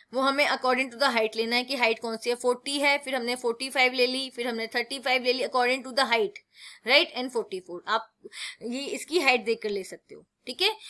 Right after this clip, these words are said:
तो हमने स्टूडेंट्स यहाँ ले लिया। अब आपको किसका, अ, यू-, यूज़ करना है, आपको बार एच फंक्शन का यूज़ करना है।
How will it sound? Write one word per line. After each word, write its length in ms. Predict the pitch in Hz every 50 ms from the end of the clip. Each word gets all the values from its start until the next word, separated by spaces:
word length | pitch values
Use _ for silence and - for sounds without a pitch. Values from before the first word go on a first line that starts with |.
| - - -
तो 60 | 247
हमने 180 | 254 269 277 285
स्टूडेंट्स 420 | 277 - 262 254 233 254 262 -
यहाँ 240 | 202 214 208 196 190
ले 120 | 180 175 160
लिया। 320 | 165 165 160 - - 214
अब 100 | 233 233
आपको 240 | 254 254 262 277 285
किसका, 300 | 294 294 285 - - 302
अ, 180 | 311 311 -
यू-, 220 | 247 240 240 - -
यूज़ 260 | 233 226 247 247 -
करना 240 | - 226 226 220 226
है, 140 | 226 247 -
आपको 320 | - 226 226 - - 269
बार 460 | 233 196 196 202 208 226 254 247 - -
एच 220 | 240 285 277 -
फंक्शन 340 | - 247 226 214 - - 202
का 80 | 208 214
यूज़ 240 | 202 196 190 190 -
करना 280 | - 170 165 160 165
है। 260 | 160 170 175 165 165